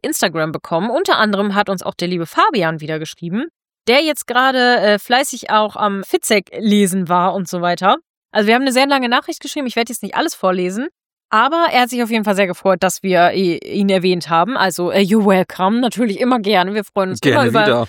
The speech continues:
Speaker 2: wieder.
Speaker 1: <laughs> wir freuen uns immer sehr darüber, wieder, also, also nette Nachrichten zu bekommen. Jascha hat mich ein bisschen aus dem Konzept gebracht.
Speaker 2: Sorry.
Speaker 1: So. <laughs> Er fand das Rollenspiel-Quiz mit Danforth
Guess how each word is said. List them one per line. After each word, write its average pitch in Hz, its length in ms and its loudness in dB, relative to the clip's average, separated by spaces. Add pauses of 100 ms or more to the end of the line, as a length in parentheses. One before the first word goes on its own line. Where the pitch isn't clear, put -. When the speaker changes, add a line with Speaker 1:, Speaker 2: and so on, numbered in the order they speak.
(160)
Speaker 2:
wieder. 247 460 -2 (340)
Speaker 1:
<laughs> - 400 -20
wir 220 120 -2
freuen 262 280 2
uns 240 100 -8
immer 277 300 2
sehr 233 320 2
darüber, 220 580 2
wieder, 196 540 2
also, 185 200 -2
also 180 220 0
nette 202 260 0
Nachrichten 196 460 -2
zu - 140 -8
bekommen. 185 420 -2 (460)
Jascha 165 200 -4
hat 170 80 -2
mich 160 140 -12
ein - 20 -20
bisschen 165 240 -6
aus 160 100 -4
dem 165 80 -8
Konzept 170 380 -6
gebracht. 175 360 -2 (160)
Speaker 2:
Sorry. - 260 -14
Speaker 1:
So. 185 160 -2 (180)
<laughs> 240 120 0 (1160)
Er 233 120 2
fand 294 180 0
das 277 140 -2
Rollenspiel-Quiz 254 680 -2
mit 202 160 -4
Danforth 214 380 -2